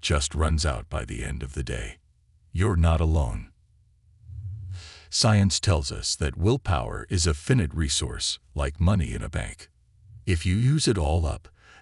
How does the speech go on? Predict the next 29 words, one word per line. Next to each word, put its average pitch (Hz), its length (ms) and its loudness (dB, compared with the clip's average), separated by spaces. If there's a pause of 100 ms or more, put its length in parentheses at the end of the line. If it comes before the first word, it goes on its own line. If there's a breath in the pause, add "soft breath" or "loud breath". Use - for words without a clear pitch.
there's 90 240 4
none 104 300 6
left. - 420 -4 (1120)
Now, 80 440 2 (180)
imagine 117 520 6
how 80 260 4
empowering 67 640 -2
it - 160 -10
would 67 180 -2
be 76 140 0
to - 120 -2
manage 73 500 2
this 78 200 -4
resource 71 500 -2
efficiently. 64 720 -6 (1040)
Willpower 87 680 0
is 82 180 -2
like 73 200 0
a 80 40 2
muscle. 76 460 0 (500)
Just - 340 2
like 69 280 -4
you 80 120 2
wouldn't 76 340 2
run 80 160 4
a 80 40 6
marathon 71 680 2
without 76 340 0
training, 65 460 -2